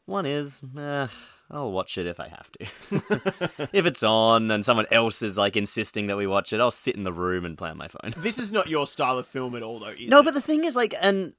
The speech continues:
Speaker 1: like, I, I love a good action movie. I, I, I feel like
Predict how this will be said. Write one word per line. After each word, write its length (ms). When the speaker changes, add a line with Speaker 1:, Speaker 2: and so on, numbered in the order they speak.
Speaker 1:
like, 240
I, 180
I 120
love 280
a 60
good 180
action 340
movie. 480
I, 100
I, 200
I 100
feel 240
like 420